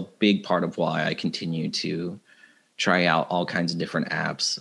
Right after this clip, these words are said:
I'll even occasionally buy a horror game, even though I hate horror games. Even on desktop, I hated them, but in V R, they're even worse.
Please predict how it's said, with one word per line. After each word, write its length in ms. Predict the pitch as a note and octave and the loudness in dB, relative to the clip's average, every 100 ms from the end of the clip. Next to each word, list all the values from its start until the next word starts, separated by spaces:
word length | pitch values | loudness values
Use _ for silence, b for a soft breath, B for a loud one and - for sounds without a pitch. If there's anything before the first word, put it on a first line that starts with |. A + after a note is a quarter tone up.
| - | 4
I'll 160 | G#2 | 8
even 200 | G2+ G2+ | 8 8
occasionally 800 | G2 - F#2 F2 F2 F2+ F2 F2 | 6 6 4 6 6 4 4 2
buy 320 | E2+ E2 E2+ | 4 6 6
a 140 | E2+ E2 | 6 4
horror 400 | - F2 F2 F2 | 2 2 4 2
game, 360 | E2+ E2 E2+ | 2 2 2
even 220 | D#2+ F2+ F2+ | 2 2 4
though 140 | F2 | 4
I 60 | E2+ | 4
hate 280 | - F2+ - | 4 2 2
horror 320 | F2 E2+ E2 | 0 0 0
games. 520 | E2+ D#2+ E2+ E2+ - - B B B | 0 0 2 0 -2 -8 B B B
Even 220 | G2+ G#2 | 4 8
on 160 | G#2+ G2+ | 8 8
desktop, 440 | G2 F#2 - E2+ | 6 4 4 2
I 100 | E2 | 2
hated 340 | D#2 F2 E2 E2+ | 2 2 2 2
them, 260 | F2 E2 | 2 2
but 220 | E2+ D#2+ - | 2 0 2
in 180 | E2+ | 0
V 180 | E2+ F#2 | 0 2
R, 160 | F2 F2+ | 4 6
they're 160 | E2+ E2+ | 4 6
even 280 | - F2+ | 6 6
worse. 460 | E2+ E2 D#2+ - - | 4 2 4 2 0